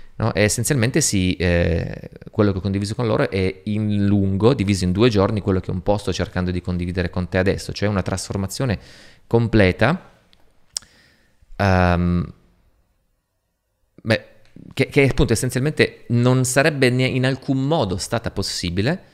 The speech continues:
senza il rapporto con il mio maestro. Il mio maestro è la cosa in assoluto più sacra che io abbia nella mia vita. È più sacra di mia moglie, è più sacra della mia famiglia, è più sacra di qualunque cosa.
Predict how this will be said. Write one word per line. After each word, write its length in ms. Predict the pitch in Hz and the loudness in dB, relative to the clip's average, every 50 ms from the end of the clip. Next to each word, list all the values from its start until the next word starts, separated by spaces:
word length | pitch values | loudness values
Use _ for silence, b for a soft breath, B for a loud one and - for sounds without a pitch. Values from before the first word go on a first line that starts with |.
| b b b b b b b b _ _ _ _ _ | b b b b b b b b _ _ _ _ _
senza 500 | - - - - 82 85 87 - 135 147 - | -10 -4 -2 0 0 0 0 0 -2 -2 -2
il 100 | - 95 | -2 -2
rapporto 340 | 90 85 - 90 87 - 95 | -2 -2 -2 -4 -4 -2 -2
con 80 | 92 | -2
il 60 | 85 85 | -2 -2
mio 100 | 85 - | -2 -2
maestro. 420 | - 90 90 - - - - - | -2 -4 -4 -4 -6 -10 -14 -18
Il 460 | - _ _ - - - _ _ _ - 104 101 | -20 _ _ -20 -20 -20 _ _ _ -4 -2 0
mio 20 | |
maestro 280 | 110 147 175 - 110 92 | 0 0 0 0 -2 -4
è 40 | |
la 60 | 90 87 | -4 -4
cosa 180 | 90 101 95 | -4 -4 -4
in 60 | 92 | -4
assoluto 320 | 92 - - 113 131 - - | -4 -6 -6 -6 -8 -8 -8
più 140 | - 107 98 | -6 -6 -6
sacra 400 | - - - 135 135 - 117 113 | -6 -6 -6 -6 -4 -6 -8 -6
che 120 | - 95 | -6 -4
io 140 | 87 90 90 | -2 -2 -2
abbia 180 | 87 87 87 87 | -2 -2 -4 -4
nella 160 | 90 92 92 | -4 -4 -4
mia 140 | 90 98 95 | -6 -8 -10
vita. 240 | 95 - - - - _ - - - - _ _ _ _ _ | -12 -14 -16 -18 -20 _ -20 -20 -20 -20 _ _ _ _ _
È 120 | - - | -6 -4
più 140 | 92 104 95 | -2 -2 -2
sacra 540 | - - 92 90 - 90 87 - - - - - - _ _ _ _ _ _ | 0 2 0 2 2 0 0 0 -4 -8 -18 -20 -20 _ _ _ _ _ _
di 200 | - - 87 85 | -14 -8 -6 -4
mia 120 | 82 85 | -2 0
moglie, 440 | 85 90 110 131 151 151 165 180 185 | 2 2 2 2 2 2 0 -2 -2
è 80 | - - | -4 -4
più 120 | - 87 | -4 -4
sacra 440 | - - 87 - 98 90 87 - - - | -4 -4 -4 -2 -2 -4 -4 -6 -10 -10
della 240 | 95 90 90 85 85 | -6 -4 -2 -2 -2
mia 120 | 85 82 | -4 -6
famiglia, 440 | - 85 85 95 117 131 135 143 147 | -6 -4 -2 0 0 0 0 0 0
è 60 | 143 | -2
più 80 | - 95 | -2 -4
sacra 200 | - 120 - 101 | -6 -6 -6 -6
di 100 | 90 90 | -6 -6
qualunque 400 | - - 92 135 180 180 - - | -4 -2 0 0 0 0 -2 -6
cosa. 320 | - - - 98 87 - | -8 -8 -10 -10 -12 -14